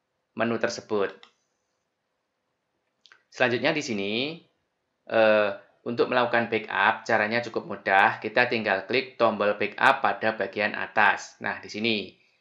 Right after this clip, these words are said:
Ini hanya digunakan dalam kondisi darurat. Nah, jadi apabila terjadi masalah atau error pada hardware yang kita gunakan atau komputer yang kita gunakan, ini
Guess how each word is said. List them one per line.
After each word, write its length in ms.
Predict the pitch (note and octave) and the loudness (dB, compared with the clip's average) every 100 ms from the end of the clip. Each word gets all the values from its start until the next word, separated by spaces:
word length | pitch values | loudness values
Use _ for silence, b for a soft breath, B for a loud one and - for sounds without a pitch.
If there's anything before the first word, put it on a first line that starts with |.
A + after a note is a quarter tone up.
| _ _ _ B2 | _ _ _ -4
Ini 320 | C3+ D3 E3 | -2 -2 -4
hanya 480 | B2+ G#2+ G2+ B2 B2 | -2 -2 2 2 2
digunakan 640 | A2+ A2+ G2+ F#2+ A#2+ A#2+ | -2 -4 -4 0 0 0
dalam 320 | G#2+ G#2+ G#2+ | 0 -2 -2
kondisi 320 | G#2 G2+ - A2+ | -4 -6 -8 -6
darurat. 560 | G#2+ G2+ G2 G2+ F#2 - - _ | -4 -4 0 2 2 0 -14 _
Nah, 240 | A#2+ G2+ - | -10 -10 -10
jadi 400 | F#2 G#2+ C#3+ B2+ | -12 2 6 6
apabila 720 | A2+ - G#2+ G#2 G2+ G2 F#2+ B B B | 6 2 2 4 8 8 6 B B B
terjadi 380 | - - A2+ B2 | -6 -2 -2 0
masalah 800 | A#2+ A2+ A#2 G#2+ F#2 G2+ - - | 0 0 2 2 4 2 2 -6
atau 480 | A2 - G#2 G#2 - | -8 0 2 2 2
error 340 | A2+ G2 G#2 G2+ | 2 2 0 -2
pada 580 | G2+ G2+ G2 G2 G2+ - _ _ _ _ | -2 0 4 4 2 -2 _ _ _ _
hardware 480 | - A#2+ A#2 B2 A2+ | -6 -4 0 2 2
yang 80 | G#2 | 0
kita 220 | G#2+ A2 | 0 0
gunakan 580 | A#2 A2 G#2 G2+ F#2+ G#2+ - | 2 0 0 2 0 0 -8
atau 240 | G#2+ G#2 | -8 -6
komputer 340 | G#2+ G#2 G#2 | -4 -4 -4
yang 80 | G#2 | -4
kita 160 | G#2 G#2 | -4 -6
gunakan, 680 | G#2+ G2+ G2 F#2+ F#2+ G#2 A2 - | -6 -6 -6 -4 -4 -6 -10 -12
ini 180 | G2+ | -2